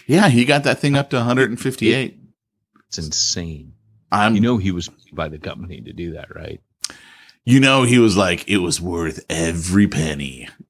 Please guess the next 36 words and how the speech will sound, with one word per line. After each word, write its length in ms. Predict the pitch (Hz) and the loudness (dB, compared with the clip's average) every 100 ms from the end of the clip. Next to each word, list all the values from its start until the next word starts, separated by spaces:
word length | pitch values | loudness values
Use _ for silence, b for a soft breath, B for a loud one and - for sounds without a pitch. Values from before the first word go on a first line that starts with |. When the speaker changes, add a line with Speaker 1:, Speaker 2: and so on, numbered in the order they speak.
| _ | _
Speaker 2:
Oh, 140 | 101 85 | -4 -2
yeah. 200 | 85 80 | -2 0
He 160 | 92 | 2
was 160 | 92 82 | 2 2
the 60 | 85 | 0
Hellcat 540 | 80 85 - 80 - | 0 0 0 -6 -6
patsy. 600 | - 80 80 - - - _ _ _ | -6 -6 -4 -6 -6 -12 _ _ _
They 80 | 85 | -2
were 120 | 80 | -2
like, 240 | 78 76 87 | -2 -4 0
"Look, 320 | 85 76 - | 0 0 -2
you 80 | 78 | 0
gotta 300 | 87 85 85 | 2 2 2
do 200 | 76 80 | 2 0
this 200 | 76 76 | 0 -2
for, 300 | - 78 73 - _ - | -2 -2 -4 -8 _ -6
for 160 | - | -4
promotion, 760 | 73 - 76 73 65 - - 71 _ - | -4 -2 -2 -2 -4 -8 -8 -14 _ -10
and 440 | 76 76 - 73 - _ _ 87 | -8 -6 -8 -10 -12 _ _ 0
we'll 160 | 92 | 4
make 260 | 85 82 - | 6 4 2
it 80 | - | -2
worth 240 | 78 - | -2 -4
your 100 | - | -10
while. 340 | - 69 - - | -12 -12 -16 -10
We 100 | - | -4
got 140 | 82 78 | 0 2
a 40 | |
witness 380 | 85 - 85 - | 2 4 4 2
protection 560 | 78 76 76 - 76 | -2 -2 -2 -2 -4
program 460 | 76 76 76 76 73 | -2 -2 -2 -2 -4
all 100 | 76 | -6
set 220 | - - | -6 -6
up 180 | 78 - | -6 -6
for 120 | - | -4
you." 300 | 78 67 71 | -2 -4 -6